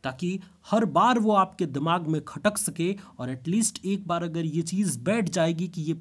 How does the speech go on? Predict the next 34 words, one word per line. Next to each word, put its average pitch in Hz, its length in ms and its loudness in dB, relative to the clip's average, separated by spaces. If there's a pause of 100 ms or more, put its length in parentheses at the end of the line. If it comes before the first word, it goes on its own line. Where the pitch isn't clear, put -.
(100)
पांच 196 260 0
चीज़ें 165 400 -2
मुझे 165 300 -2
एकदम 170 340 -4
हर - 220 -6
हाल 220 260 4
में 196 140 4
फॉलो 170 320 0
करना 143 300 -4
है, 113 200 -10 (500)
तो 117 60 -10
निश्चित 170 460 2
तौर 175 180 0
पे 170 120 -4
आप 151 180 0
अपने 151 220 -2
एग्जाम्स 143 520 -2
की - 180 -8
कॉपी 127 320 -8
को 139 180 -10
बहुत 127 380 -12
ज़बरदस्त 139 520 -2
तरीके 123 340 -8
से - 140 -2
रिप्रेजेंट 127 440 -4
कर - 160 -8
पाएंगे, 143 500 -2 (380)
बहुत 165 360 -2 (120)
अच्छे 196 300 2
तरीके 160 360 -2
से 139 140 0
प्रस्तुत 127 420 -8
कर 117 140 -12
पाएंगे। - 420 -14